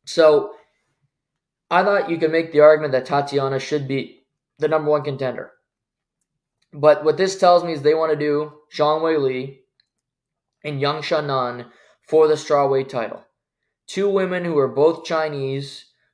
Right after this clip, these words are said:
two women that if they want to go to China next year could headline that event,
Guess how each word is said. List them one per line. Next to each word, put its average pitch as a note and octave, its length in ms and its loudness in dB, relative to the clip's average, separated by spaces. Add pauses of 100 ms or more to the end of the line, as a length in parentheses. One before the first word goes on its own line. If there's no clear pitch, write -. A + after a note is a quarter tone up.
(100)
two F3+ 160 -4
women F3 360 -2
that C#3+ 120 -4
if C#3 120 -8
they C3+ 120 0
want C#3+ 240 -2
to C3 80 -4
go C#3+ 220 2
to D#3+ 60 -2
China D3 360 -6
next C#3 280 -8
year C#3 180 -2
could C3+ 160 -6
headline D3 600 -4
that C3 160 -4
event, A2+ 400 -8